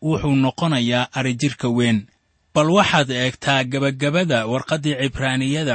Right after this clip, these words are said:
cutubka saddex iyo tobanaad, aayadaha labaatan ilaa kow iyo labaatan. Markaasoo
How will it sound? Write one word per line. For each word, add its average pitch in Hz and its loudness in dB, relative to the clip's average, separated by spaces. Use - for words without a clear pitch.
cutubka 139 -4
saddex 123 -6
iyo 123 -2
tobanaad, 127 -2
aayadaha 135 -2
labaatan 131 -2
ilaa 143 -2
kow 143 -4
iyo 120 -4
labaatan. 113 0
Markaasoo 160 2